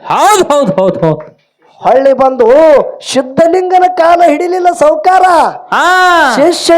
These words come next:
Speaker 2: ಇದ್ದಂತ ಎಲ್ಲಾ ಲಿಂಗ ಮುತ್ತನ ಪಾದ ಹಿಡಿತಾನ.
Speaker 1: ಹೌದು.
Speaker 2: ತಾಕತ್ತು ಯಾರ್ದು? ನೀ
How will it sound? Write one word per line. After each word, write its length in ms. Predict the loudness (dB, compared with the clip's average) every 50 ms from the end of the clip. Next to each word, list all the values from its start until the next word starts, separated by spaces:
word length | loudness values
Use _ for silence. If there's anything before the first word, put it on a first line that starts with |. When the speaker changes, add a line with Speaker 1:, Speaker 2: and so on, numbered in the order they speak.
| 2 2
Speaker 2:
ಇದ್ದಂತ 460 | 0 0 -2 -2 -2 -2 -2 -2 -2
ಎಲ್ಲಾ 560 | 0 2 2 0 0 0 0 0 2 2 2
ಲಿಂಗ 240 | 2 0 0 0 -2 -2
ಮುತ್ತನ 420 | -2 -4 -6 -2 0 0 2 2 0 0 0 -2
ಪಾದ 400 | -4 -4 -2 0 0 0 0 0
ಹಿಡಿತಾನ. 480 | -2 -2 -4 -10 -6 -2 -2 0 0 0 -2 -4 -8 -14 -12 -6
Speaker 1:
ಹೌದು. 320 | -2 -2 0 0 -2 -2
Speaker 2:
ತಾಕತ್ತು 260 | -2 -2 -2 -2 -2 -2
ಯಾರ್ದು? 320 | 0 0 0 -2 -4 -2
ನೀ 100 | 0 2